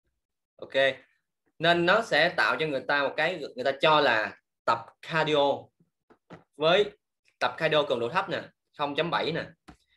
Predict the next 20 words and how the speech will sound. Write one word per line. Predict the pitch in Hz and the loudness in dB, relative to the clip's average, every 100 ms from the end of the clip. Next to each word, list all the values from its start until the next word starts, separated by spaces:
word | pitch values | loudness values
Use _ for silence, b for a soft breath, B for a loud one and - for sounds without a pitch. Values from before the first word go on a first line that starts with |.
| _ _ _ _ | _ _ _ _
Không | 160 151 | -6 -2
chấm | 165 | -2
bảy | 143 110 151 | 0 0 0
tức | 170 | -2
là | 127 | -2
khoảng | 120 117 | -4 -4
bảy | 127 | -2
mươi | 160 | -2
phần | 151 117 | -4 -2
trăm | 143 139 | -2 -2
sức | - 196 - | -6 -6 -6
chẳng | 143 | -6
hạn. | 110 98 - | -8 -10 -10
Đó, | - 135 - - | -6 -6 -8 -6
bảy | 117 | -4
mươi | 151 | -4
phần | 123 107 | -6 -6
trăm | 123 | -6
sức | 143 | -6
đó. | 165 | -8